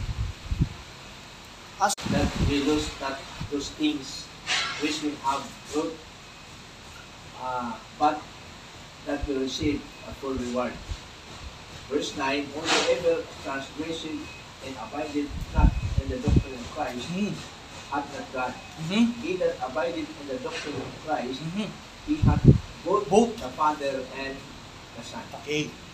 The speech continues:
Speaker 1: Pag pangalan ang pinag-uusapan natin dyan, hindi mo po pwedeng paghiwalayin
Speaker 2: Hmm.
Speaker 1: yung Ama at saka Anak.
Speaker 2: Hmm.
Speaker 1: Doon sa single. Kaya, nung sinabi ni Kristo ito sa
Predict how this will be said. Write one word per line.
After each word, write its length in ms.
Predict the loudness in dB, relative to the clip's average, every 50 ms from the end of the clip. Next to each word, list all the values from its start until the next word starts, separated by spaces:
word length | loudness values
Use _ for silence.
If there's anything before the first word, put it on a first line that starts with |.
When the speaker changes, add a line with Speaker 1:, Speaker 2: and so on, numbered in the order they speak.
| -16 -16 -16 -16 -16 -16 -16 -16 -16 -16 4
Speaker 1:
Pag 240 | 6 6 6 10 10
pangalan 400 | 10 12 12 12 12 12 12 12
ang 160 | 12 12 10
pinag-uusapan 760 | 8 8 10 8 8 6 6 6 8 8 8 8 8 6 6
natin 320 | 6 4 2 2 0 -2 -2
dyan, 220 | 0 0 0 0 0 -4 -4 -4 0 2
hindi 480 | 4 4 4 2 2 4 4 6 6 6
mo 160 | 4 4 4
po 240 | 6 6 6 6 6 4
pwedeng 400 | 6 8 8 8 8 4 2 2 0 4 4
paghiwalayin 840 | 6 6 6 2 0 6 8 8 10 10 6 6 4 2 2 0
Speaker 2:
Hmm. 600 | -4 -6 -10 -12 -14 -14 -14 -12 -12 -12 -10 -10 -12 -12 -14 -14 -8 -4
Speaker 1:
yung 180 | -2 -2 -2 0 2
Ama 400 | 2 4 6 6 6 6 4 2
at 80 | -4
saka 240 | -8 -10 -8 -8 -8
Anak. 240 | -10 -10 -10 -12 -12
Speaker 2:
Hmm. 680 | -12 -14 -16 -16 -16 -16 -16 -16 -14 -14 -12 -12 -14 -14 -14 -16 -16 -16 -16 -16 -16 -16 -16 -16 -14 -14 -2 2 4
Speaker 1:
Doon 240 | 6 10 10 12 12
sa 320 | 12 12 12 12 10 8 8 6 4 8
single. 520 | 8 8 8 8 6 4 8 8 10 10 8 6 4 6
Kaya, 320 | 8 8 8 8 6 4 0 -6 -6 -6 -6 -6 -10 -10 -12 -12 -12 -6 -4
nung 160 | -4 -2 0
sinabi 400 | -2 -2 0 0 2 4 4 4
ni 120 | 4 2 -2
Kristo 320 | -4 -4 -4 -2 -2 -2 -4
ito 240 | -4 -6 -6 -6
sa 160 | -4 -4 -4